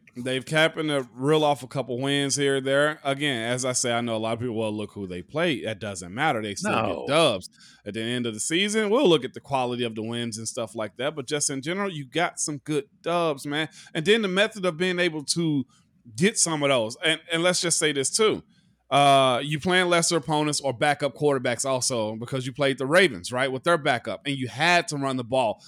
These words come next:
Speaker 1: As close as that game was, that was what kept you in the game also, right, D K?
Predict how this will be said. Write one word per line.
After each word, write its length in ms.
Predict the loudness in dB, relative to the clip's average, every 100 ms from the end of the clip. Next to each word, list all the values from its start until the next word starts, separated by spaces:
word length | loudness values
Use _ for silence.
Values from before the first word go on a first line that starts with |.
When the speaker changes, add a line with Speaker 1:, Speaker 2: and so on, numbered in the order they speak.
| -14 -6
Speaker 1:
As 120 | -4
close 300 | 0 0 0
as 120 | 0
that 180 | -2 0
game 320 | -2 0 4
was, 460 | 8 8 8 4 0
that 180 | 0
was 160 | -2 -2
what 160 | -4 -2
kept 260 | -4 -4
you 80 | -10 -6
in 180 | -6
the 60 | -6
game 320 | -4 -4 -4 0
also, 360 | 0 0 -2 -2
right, 300 | -2 -2 -4
D 140 | -6
K? 280 | -2 0